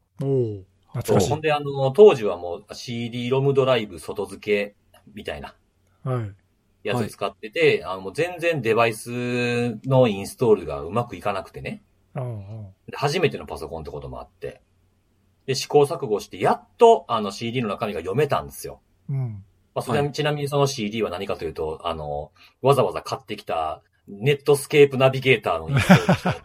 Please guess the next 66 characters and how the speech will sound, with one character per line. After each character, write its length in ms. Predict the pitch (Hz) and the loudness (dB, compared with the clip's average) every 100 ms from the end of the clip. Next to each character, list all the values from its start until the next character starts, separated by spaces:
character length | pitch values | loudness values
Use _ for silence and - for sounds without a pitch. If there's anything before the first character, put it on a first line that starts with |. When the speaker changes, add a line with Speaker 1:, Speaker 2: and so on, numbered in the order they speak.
| - | -14
Speaker 2:
で 60 | - | -12
す 180 | - 160 | -8 -8
け 60 | |
ど。 20 | |
Speaker 1:
<laughs> 60 | 143 | -2
懐 160 | 165 151 - | -2 -2 -2
か 100 | 131 | -6
し 140 | - 113 | -6 -8
い。 120 | 98 - - - - - - - - _ _ _ _ _ - | -12 -16 -18 -18 -4 -4 -2 -6 -8 _ _ _ _ _ 6
Speaker 2:
で、 380 | 214 208 98 - _ | 10 10 8 -2 _
あ 120 | 117 107 | -4 -2
の、 280 | 104 98 | -4 -2
マ 160 | 101 147 | 2 2
イ 60 | 139 | 2
コ 140 | 180 | -4
ン 40 | 170 | -4
ピ 100 | 180 | -4
ュ 60 | 143 | -4
ー 40 | |
タ 80 | 104 | -2
ー 120 | 82 | -4
か 80 | 82 | -6
ら 80 | 78 | -8
開 220 | 104 101 | -4 -4
い 40 | 95 | -6
て 120 | 95 | -12
い 60 | 82 | -14
く 100 | - | -8
と、 300 | 101 92 113 | -4 -4 -2
ね、 240 | 151 104 - | -4 -4 -6
デ 100 | 113 | -2
バ 120 | 113 | 0
イ 40 | 110 | 0
ス、 180 | 123 - | -2 2
A 140 | 131 | 2
ド 80 | 127 | 4
ラ 80 | 120 | 2
イ 40 | |
ブ、 160 | 104 104 | 0 0
あ、 120 | 98 95 | -2 -4
B、 120 | 120 | -6
A 160 | 127 127 | -4 -2
ド 100 | 127 | 0
ラ 100 | 123 | 0
イ 60 | 101 | -2
ブ 80 | |
と 120 | 95 - | -6 -6
か 260 | 90 87 | -6 -6
出 80 | 107 | -6
て 60 | 117 | -8
く 40 | |
る 60 | 98 | -8
じ 60 | |
ゃ 20 | 80 | -10
な 40 | |
い 20 | |
で 20 | |
す 20 | - | -10
か、 0 | |
C 80 | 101 | -6
ド 80 | 95 | -4
ラ 120 | 92 | -4
イ 40 | |
ブ 80 | - | -6
と 80 | - | -10
か。 240 | - - | -10 -10